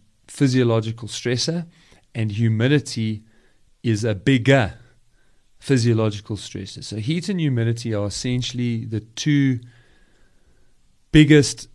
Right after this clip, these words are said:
physiological stresses that we need to deal with, uh, during running. Um, uh,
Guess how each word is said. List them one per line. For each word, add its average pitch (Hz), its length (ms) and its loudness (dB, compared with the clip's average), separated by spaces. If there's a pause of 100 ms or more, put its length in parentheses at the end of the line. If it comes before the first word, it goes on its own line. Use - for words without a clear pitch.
(180)
physiological 123 760 0
stresses 113 400 -4
that 110 180 -2
we 113 120 -2
need 113 200 0
to 113 120 -10
deal 104 300 -2
with, 101 280 -6 (160)
uh, 107 60 -12 (120)
during 110 280 -2
running. 110 560 -2
Um, 107 360 -6
uh, - 300 -10